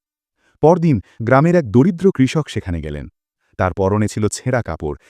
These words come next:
কিন্তু মুখে ছিল হাসি। তিনি যখন সেই জলের পাত্রের দিকে তাকালেন, তিনি দেখলেন এক উজ্জ্বল আলোর দ্যুতি,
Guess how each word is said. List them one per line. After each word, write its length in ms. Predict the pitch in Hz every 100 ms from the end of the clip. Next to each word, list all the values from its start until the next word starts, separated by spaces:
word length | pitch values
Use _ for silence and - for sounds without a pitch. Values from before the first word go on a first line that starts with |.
| _
কিন্তু 200 | 165 170
মুখে 320 | 143 147 - 214
ছিল 200 | - 185
হাসি। 440 | 139 82 - 76 67 _ _ _ _ _
তিনি 140 | - 165
যখন 220 | 160 - 160
সেই 200 | - 147
জলের 340 | 98 113 135
পাত্রের 380 | 104 98 123 120
দিকে 180 | 110 107
তাকালেন, 440 | 92 98 135 92 82 _ _ -
তিনি 160 | 151 160
দেখলেন 380 | 123 - 160 107 143 _ -
এক 140 | 131 _
উজ্জ্বল 380 | 147 147 139 185 -
আলোর 300 | 107 143 151
দ্যুতি, 360 | 95 135 107